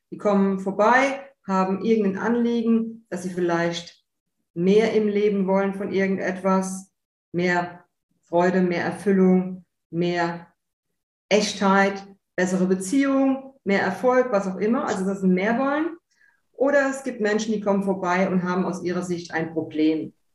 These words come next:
was auch immer das heißt, ein Problem zu haben. Und im Regelfall läuft es dann so ab, im Einzelsetting, dass sie mir dann erzählen, was Sache ist. Und ich höre mir das an und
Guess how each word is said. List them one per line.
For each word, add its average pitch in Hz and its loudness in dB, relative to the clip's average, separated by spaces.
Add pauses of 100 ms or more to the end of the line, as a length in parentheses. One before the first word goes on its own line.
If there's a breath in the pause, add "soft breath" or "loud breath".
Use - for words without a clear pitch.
was 170 0
auch 170 -2
immer 170 0
das 165 -4
heißt, 170 0
ein - -16
Problem 160 -2
zu 151 -6
haben. 147 -8 (580 soft breath)
Und 185 4
im 202 6
Regelfall 247 2
läuft 220 4
es 208 -14
dann 196 -2
so 247 0
ab, 240 -2
im 202 -4
Einzelsetting, 202 -2 (420)
dass 180 -4
sie 185 2
mir 180 4
dann 175 -2
erzählen, 214 0
was 185 -2
Sache 226 0
ist. - -6 (140)
Und - -6
ich 202 -2
höre 202 2
mir 190 4
das 185 0
an 240 -2 (1700)
und 240 6